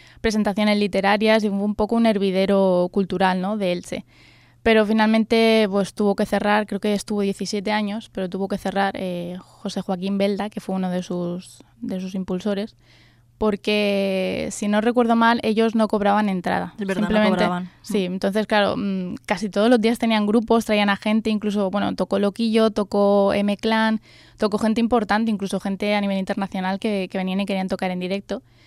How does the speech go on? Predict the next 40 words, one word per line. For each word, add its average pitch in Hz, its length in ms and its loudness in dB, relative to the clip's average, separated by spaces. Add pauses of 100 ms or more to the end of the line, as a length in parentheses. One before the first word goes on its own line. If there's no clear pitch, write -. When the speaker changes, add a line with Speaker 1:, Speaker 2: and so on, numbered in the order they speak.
(220)
Speaker 1:
Pero 214 140 4
claro, 208 220 6
no 196 140 0
cobrar 202 240 2
entrada, 202 420 2
pues 202 140 -2
al 202 100 -2
final 190 200 -4
llega 190 100 -2
un 196 40 -2
momento 190 320 -2
en 208 80 0
el 190 120 -4
que 190 100 -6
no, 180 480 -6 (640)
no 202 220 -4
tenían 185 720 -2 (520)
económicamente 208 800 2
posibilidades 185 520 0
Speaker 2:
No 208 40 0
Speaker 1:
de 196 60 2
Speaker 2:
era 196 100 4
Speaker 1:
seguir, 190 220 6
Speaker 2:
rentable, 185 240 4
Speaker 1:
de - 20 6
seguir 196 240 4
Speaker 2:
¿no? - 40 -14
Speaker 1:
con 202 120 4
directo. 180 500 0
Ujú. 185 220 -4 (380)
Speaker 2:
Bueno, 208 180 2
ya 196 220 2
en 208 80 2
los 208 160 0
años 190 240 -2
noventa 202 500 0
apareció 185 380 -4
Noviembre, 208 360 2
porque 202 380 -2
Noviembre, 196 520 -2